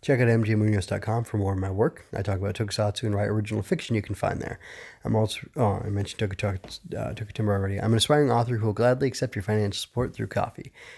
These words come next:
Swinging Through Comics can be found on YouTube, iTunes, Google Play, Stitcher, and M J Munoz dot com slash S T C. Relevant links are in the show notes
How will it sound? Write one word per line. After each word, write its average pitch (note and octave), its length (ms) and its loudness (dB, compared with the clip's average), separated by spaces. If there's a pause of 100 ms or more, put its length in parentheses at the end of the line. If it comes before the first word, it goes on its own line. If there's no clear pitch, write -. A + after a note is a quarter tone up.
Swinging B2 300 2
Through G#2+ 140 -6
Comics C#3+ 400 2
can A2+ 100 2
be G2+ 60 2
found G2+ 260 2
on G2 120 0
YouTube, A2+ 380 0 (140)
iTunes, A2 480 0
Google C3 240 2
Play, G2 300 -6
Stitcher, B2 460 -2
and A2 240 2
M G#2 140 0
J G#2+ 140 0
Munoz G#2 300 0
dot G#2+ 160 -4
com A2 260 -2
slash A2 420 -2
S C#3 240 -4
T A2 300 -2
C. - 400 -4 (440)
Relevant A#2 460 4
links A2 240 0
are G#2+ 80 2
in G2+ 80 0
the G2 80 -2
show G#2+ 160 -6
notes - 400 -8